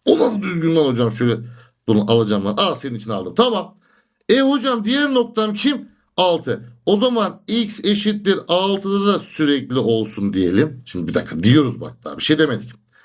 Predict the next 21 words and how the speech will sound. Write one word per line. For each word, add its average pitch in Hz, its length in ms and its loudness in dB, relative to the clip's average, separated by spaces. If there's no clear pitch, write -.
E, 156 60 6
yerine 240 380 2
koyduk. 214 380 -2
Altıyı 220 440 -2
hem 240 200 -2
burada 214 500 0
hem 240 300 0
burada 214 180 -2
yerine 220 240 0
koyarsak 185 380 -4
üste 208 360 2
koyduğun 233 440 0
zaman 208 340 0
soldan 233 680 2
gelirken 165 680 -4
altı 196 600 0
çarpı 175 400 0
altı 170 480 -2
eksi 175 320 -2
beş 127 220 -2
eşit. 165 340 0